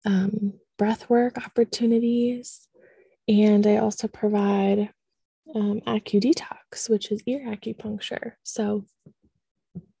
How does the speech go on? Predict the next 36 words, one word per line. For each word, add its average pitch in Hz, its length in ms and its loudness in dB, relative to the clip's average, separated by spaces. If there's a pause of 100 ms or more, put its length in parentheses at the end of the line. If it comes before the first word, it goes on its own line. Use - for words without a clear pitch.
(100)
yeah, 320 240 0
check - 260 0
out 269 120 0
my 269 140 0
offerings. 254 800 -4 (880)
And 233 280 4
I'd 220 180 4
love 208 160 4
to 254 100 -10
support - 460 -4
you. 247 220 -2
I'd 226 160 -4
love 214 180 -4
to 269 100 -10
serve. 226 540 -2 (1200)
And 226 540 0 (160)
let 226 120 -2
me 240 140 2
know 233 200 2
if 220 140 -2
you 208 80 6
have 202 80 4
any 208 160 4
questions 208 460 -4
that 202 100 0
are 196 80 0
coming 202 320 0
up 214 160 -4
this - 240 -14
week 214 240 -4
and 202 100 -4
how 196 260 0
I 196 120 -2
can 202 260 -2
support - 460 -6
you. 233 260 0